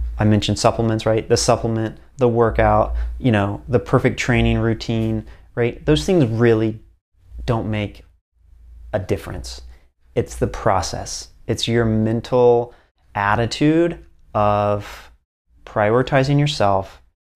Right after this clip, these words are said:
doing the right thing, and being consistent with it. So that's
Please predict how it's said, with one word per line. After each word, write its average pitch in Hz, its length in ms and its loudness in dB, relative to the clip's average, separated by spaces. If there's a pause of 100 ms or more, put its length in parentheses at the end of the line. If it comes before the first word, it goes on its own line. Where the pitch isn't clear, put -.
(180)
doing 120 240 -2
the 127 100 0
right 127 220 0
thing, 101 480 -2
and 104 140 0
being 101 160 2
consistent - 500 -4
with 90 200 -8
it. - 180 -12 (440)
So 104 420 0 (260)
that's 135 220 2